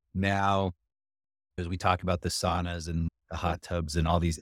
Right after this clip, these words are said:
add-on amenities, what is everybody seeing that people are asking for or wishing that they had, or add-ons that are working? Because to your point, there, there's some of these that,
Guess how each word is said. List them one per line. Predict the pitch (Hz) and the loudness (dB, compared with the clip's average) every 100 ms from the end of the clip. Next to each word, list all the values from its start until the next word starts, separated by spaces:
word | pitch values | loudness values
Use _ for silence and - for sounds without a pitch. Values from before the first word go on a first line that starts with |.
| - | -4
add-on | 80 85 82 85 82 | 0 0 2 0 -2
amenities, | 82 82 82 82 85 82 80 78 - _ _ _ _ | -4 -4 -2 -2 -4 -6 -6 -6 -10 _ _ _ _
what | 95 110 | 4 8
is | 120 | 8
everybody | 117 113 101 101 95 | 8 6 6 6 6
seeing | - - 95 92 92 87 | 4 0 4 6 8 8
that | 82 87 | 4 0
people | - 92 - 85 | -6 -8 -6 -6
are | 82 - | -8 -4
asking | 76 85 - - 87 | 0 0 -2 0 0
for | 85 - 85 82 82 | 0 -2 -2 0 -2
or | 87 80 80 | -2 -4 -6
wishing | 80 92 - 82 | 2 4 4 0
that | 82 - | -2 -4
they | 80 | -8
had, | 71 82 82 82 80 | -4 -4 -2 -4 -6
or | 80 80 82 _ _ _ _ _ | -6 -6 -8 _ _ _ _ _
add-ons | 90 92 90 90 87 | 2 4 4 4 2
that | 87 | 2
are | 82 78 | 2 0
working? | 85 87 - 104 95 | 2 0 4 6 6
Because | 90 85 78 - _ _ _ _ _ - | 6 2 2 -4 _ _ _ _ _ -10
to | 95 107 | 0 4
your | 104 | 6
point, | 113 95 | 6 4
there, | 92 - | 2 -2
there's | 90 - | -4 0
some | 135 131 | 2 2
of | 85 | 2
these | 90 87 85 - _ _ _ _ _ | 0 0 -2 -12 _ _ _ _ _
that, | 87 87 85 | 0 2 2